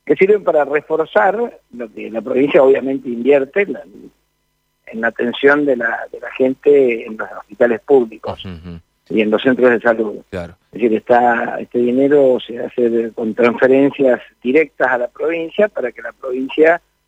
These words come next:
Speaker 1: lo use a, a criterio de lo que la provincia quiere gastar.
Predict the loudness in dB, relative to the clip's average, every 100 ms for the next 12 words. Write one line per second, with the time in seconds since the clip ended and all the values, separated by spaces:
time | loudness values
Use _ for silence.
0 | _ 0 2 2 2 2 4 0 -6 -12
1 | -12 -8 -6 -2 2 2 4 2 2 -4
2 | -4 -4 -4 -4 -2 -2 -2 0 0 0
3 | 0 -4 -6 -4 2 2